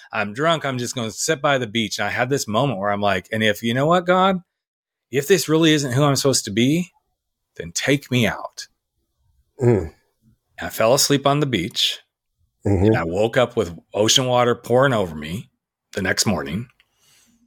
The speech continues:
Speaker 1: And I thought, "You know what? I guess he's, he says I'm still good."
Speaker 2: Hmm.
Speaker 1: And that was
Speaker 2: Wow.
Speaker 1: when I restarted my relationship with God.
Speaker 2: Okay.
Speaker 1: Because I know there's something greater than myself.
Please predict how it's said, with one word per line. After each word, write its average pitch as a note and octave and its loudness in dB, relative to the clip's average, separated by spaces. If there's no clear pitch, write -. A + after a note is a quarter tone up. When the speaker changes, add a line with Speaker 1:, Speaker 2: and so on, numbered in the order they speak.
Speaker 1:
And G2+ -4
I - -6
thought, G2 -2
"You G2+ -4
know G2+ 2
what? C#3 4
I A2 0
guess G#2 2
he's, A2 -2
he A2 0
says G#2+ 2
I'm G#2 0
still G#2 0
good." E2 -10
Speaker 2:
Hmm. B2+ 4
Speaker 1:
And G#2+ -6
that G#2+ -2
was A#2 2
Speaker 2:
Wow. A2+ 0
Speaker 1:
when G#2+ -2
I G#2+ 0
restarted G#2+ 2
my G2 -4
relationship F2+ -6
with D#2 -18
God. - -18
Speaker 2:
Okay. A2 2
Speaker 1:
Because C3 0
I C3+ 4
know D#3+ 2
there's D3+ 2
something B2+ -2
greater G#2+ 0
than F#2+ -8
myself. F2 -10